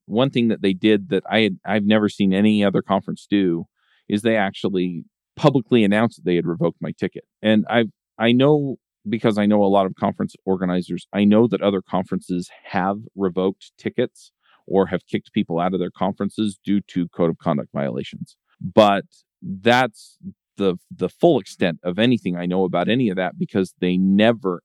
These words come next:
ever told anybody who wasn't directly involved with it who they kicked out, why they kicked them out,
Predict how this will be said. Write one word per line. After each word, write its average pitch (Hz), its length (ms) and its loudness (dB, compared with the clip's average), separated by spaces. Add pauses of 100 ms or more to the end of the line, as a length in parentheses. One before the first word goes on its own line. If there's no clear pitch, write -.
(100)
ever 101 480 -2 (160)
told 113 240 2
anybody 98 440 0
who 104 80 0
wasn't 98 300 -2
directly 90 320 -2
involved 98 340 0
with 98 180 -4
it 90 140 0 (360)
who 107 560 0 (220)
they 95 100 -6
kicked - 300 -6
out, 76 300 -4 (400)
why 110 600 0 (160)
they 85 140 -4
kicked - 240 -10
them 82 140 -8
out, 82 260 -10